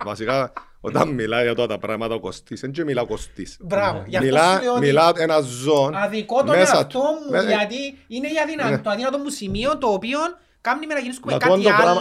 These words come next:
Speaker 2: άλλο.
Speaker 1: τούτο ζώο που μιλά μέσα σου, ρε φίλε, εγώ στο βιβλίο μου το, το περιγράφω σαν
Speaker 2: Πώς
Speaker 1: ένα,
Speaker 2: θα το
Speaker 1: σαν
Speaker 2: ελέγξω;
Speaker 1: ένα δαίμονα.
Speaker 2: Είναι δαίμονας,
Speaker 1: Ε,
Speaker 2: δεν
Speaker 1: ε,
Speaker 2: τρώει με.
Speaker 1: εγώ είχα πολλούς ποτούτους.
Speaker 2: Ξέρεις το ότι κάθομαι σαν ημέρα
Speaker 3: Άντε
Speaker 2: και μπορεί
Speaker 3: πάλι.
Speaker 2: να,
Speaker 3: Άσε
Speaker 2: sorry.
Speaker 3: να μιλήσει, ρε, το
Speaker 2: Α,
Speaker 3: συγγραφέα μας.
Speaker 1: Ε, ας το, ε,
Speaker 3: Σελίδα
Speaker 1: άντε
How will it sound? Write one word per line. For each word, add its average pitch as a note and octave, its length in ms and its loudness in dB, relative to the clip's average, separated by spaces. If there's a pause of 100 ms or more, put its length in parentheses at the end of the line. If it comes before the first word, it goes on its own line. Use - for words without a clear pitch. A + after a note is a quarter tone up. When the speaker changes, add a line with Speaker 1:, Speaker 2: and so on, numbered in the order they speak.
(120)
Speaker 2:
άλλο. F3 100 6
Speaker 1:
τούτο F#3 200 2
ζώο C#3 240 0
που F3 120 0
μιλά A#2 200 0
μέσα B2 220 -2
σου, A2 120 -8
ρε G2+ 80 -6
φίλε, G#2+ 140 -8
εγώ C3 100 -4
στο C#3+ 180 -6
βιβλίο B2 420 -2
μου A#2+ 120 -4
το, C#3+ 240 0 (140)
το B2 100 -2 (220)
περιγράφω A#2+ 580 -2
σαν C#3+ 140 -2
Speaker 2:
Πώς D#4+ 120 4
Speaker 1:
ένα, D3+ 100 2
Speaker 2:
θα C#4+ 180 -4
το G#3+ 100 -2
Speaker 1:
σαν F3+ 180 0
Speaker 2:
ελέγξω; E3 80 4 (120)
Speaker 1:
ένα F3 40 4 (140)
δαίμονα. D3 500 2 (320)
Speaker 2:
Είναι C4 160 -2
δαίμονας, D#4+ 380 2
Speaker 1:
Ε, F#3 80 0
Speaker 2:
δεν - 60 0
Speaker 1:
ε, - 40 0
Speaker 2:
τρώει D#4+ 280 0
με. E3+ 140 -6
Speaker 1:
εγώ A#2 180 -2
είχα E3+ 140 0
πολλούς C#3+ 300 -2
ποτούτους. C3 380 -8
Speaker 2:
Ξέρεις C#4 80 -2
το D4 160 -4
ότι - 20 -4 (100)
κάθομαι C#4+ 240 -4
σαν C4+ 160 -6
ημέρα C#4 260 -2
Speaker 3:
Άντε A#3+ 160 4
Speaker 2:
και A3 60 4
μπορεί C4+ 200 2
Speaker 3:
πάλι. - 0 - (340)
Speaker 2:
να, F#3+ 80 -6
Speaker 3:
Άσε - 140 -6 (140)
Speaker 2:
sorry. G#3 140 -6
Speaker 3:
να G3+ 120 -8
μιλήσει, E3+ 500 -2
ρε, A2+ 220 -6
το C#3 60 -4
Speaker 2:
Α, C#3 40 -2
Speaker 3:
συγγραφέα D#3+ 800 0
μας. C#3 180 2
Speaker 1:
Ε, G3 80 4
ας G#3+ 160 6
το, B3+ 100 8
ε, A#3 80 10
Speaker 3:
Σελίδα G3+ 180 8
Speaker 1:
άντε A#3+ 140 10